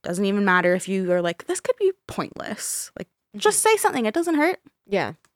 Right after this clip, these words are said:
Speaker 2: Yeah, they can always look into it and check it. And what if it does lead to something that, uh, finds her? So,
Speaker 1: Mm-hmm.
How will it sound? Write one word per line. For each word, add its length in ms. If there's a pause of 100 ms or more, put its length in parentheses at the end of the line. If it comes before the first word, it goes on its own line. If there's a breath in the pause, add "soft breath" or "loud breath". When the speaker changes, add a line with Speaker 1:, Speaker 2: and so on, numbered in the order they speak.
(340)
Speaker 2:
Yeah, 160
they 140
can 80
always 200
look 200
into 320
it 240
and 240
check 240
it. 200
And 300
what 120
if 100
it 80
does 260
lead 180
to 260
something 460
that, 200 (140)
uh, 200 (220)
finds 380
her? 180
So, 260 (140)
Speaker 1:
Mm-hmm. 240